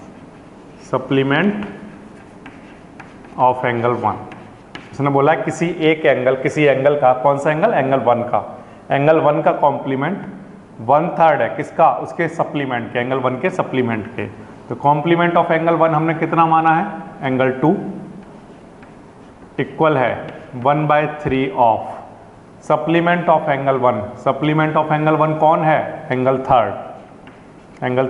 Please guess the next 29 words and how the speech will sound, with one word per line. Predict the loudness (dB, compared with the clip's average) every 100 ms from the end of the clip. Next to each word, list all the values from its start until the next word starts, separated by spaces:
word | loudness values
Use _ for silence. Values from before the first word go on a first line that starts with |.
| -2
थ्री, | -6 -6 -14 -8
ठीक | -2 0
है। | 0 -2 -12 -14 -18 0
अब | 4 4
यहाँ | 6 4
से | 4 2
एंगल | 2 2 2 2
टू | 0
को | 4
हम | 2 4
क्या | 2
लिख | 2 0
सकते | -6 -8 -6
हैं, | -4 -4 -6 -6
ये | 0 2
हमने | 2 0
पहले | 0 0
ही | -2
निकाल | 0 2 2
कर | -2
रख | -2
लिया | -2 0
था, | 0
नाइंटी | 0 -2 -2 -2 0
माइनस | 2 2 0 0
एंगल | 0 0
वन। | 0 0 -4 -12 -12 -2
तो |
एंगल | 0 2 2